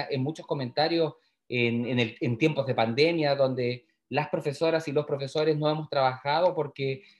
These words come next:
efectivamente no estamos presencialmente en la escuela. O sea, eh, responde un poco también a la misma lógica de la subvención por asistencia. Sin embargo, eh, la evidencia y, y también la experiencia de maestros y maestras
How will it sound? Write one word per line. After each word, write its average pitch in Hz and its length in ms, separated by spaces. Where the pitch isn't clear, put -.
efectivamente 151 1000
no 147 120
estamos 160 280
presencialmente 143 720
en 120 80
la 107 60
escuela. 127 520
O - 80
sea, 143 340
eh, 117 520
responde 160 420
un 151 60
poco 185 240
también 151 300
a 156 40
la 143 80
misma 151 260
lógica 139 400
de 127 100
la 117 80
subvención 127 680
por 123 120
asistencia. 117 720
Sin 143 240
embargo, 139 680
eh, 110 320
la 120 80
evidencia 120 840
y, 107 440
y 117 120
también 113 300
la 131 60
experiencia 139 760
de 117 100
maestros 131 520
y 123 60
maestras 120 560